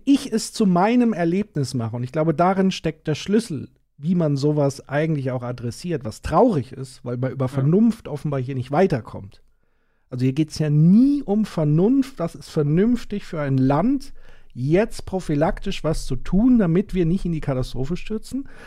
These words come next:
Speaker 1: sondern du musst so ein Lifestyle-Ding draus machen. Du
Speaker 2: Ja.
Speaker 1: musst eine Challenge draus machen. Du musst die
Speaker 2: Ja.
Speaker 1: Dusch-Challenge draus machen. Und jeder muss die Gelegenheit sagen, wie, wie lang und wie toll und was für eine Morning-Routine er hat,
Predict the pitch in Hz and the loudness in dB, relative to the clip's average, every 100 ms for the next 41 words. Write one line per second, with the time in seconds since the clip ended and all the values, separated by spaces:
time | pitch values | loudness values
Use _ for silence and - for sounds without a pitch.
0 | - - 151 220 233 240 247 226 214 233 | -20 -4 2 4 4 2 2 2 2 2
1 | 311 - - 170 139 120 113 104 - 104 | 0 -2 0 0 0 -2 -6 -10 -12 -14
2 | - 131 - _ _ _ _ 135 240 214 | -16 -20 -20 _ _ _ _ 0 2 2
3 | 262 - - 285 320 277 - - 131 123 | -2 -2 0 2 4 2 0 -2 -4 -4
4 | 120 110 110 110 - - 165 220 - 262 | -6 -8 -10 -12 -16 -16 -2 -2 2 2
5 | 170 165 262 294 - - 202 160 143 - | 4 4 4 4 2 0 0 2 2 2
6 | - 151 131 127 147 147 254 254 - - | 2 0 -2 -2 -2 -2 -4 -8 -12 -20
7 | - - 185 214 277 285 277 262 220 196 | -8 0 2 4 4 2 2 0 2 2
8 | 220 262 254 254 185 170 202 240 185 202 | 2 2 2 0 2 2 2 0 -2 -4
9 | 202 175 196 196 233 269 277 277 196 196 | -2 2 6 6 6 6 4 2 0 0
10 | 185 190 - 220 240 285 302 262 190 190 | 0 -4 -2 2 2 4 0 0 -2 -2
11 | 196 - 202 190 175 185 220 262 254 233 | -2 0 2 4 6 6 6 6 4 2
12 | 233 - 226 240 277 226 170 208 262 - | -2 -4 -2 0 2 0 0 -2 -4 -8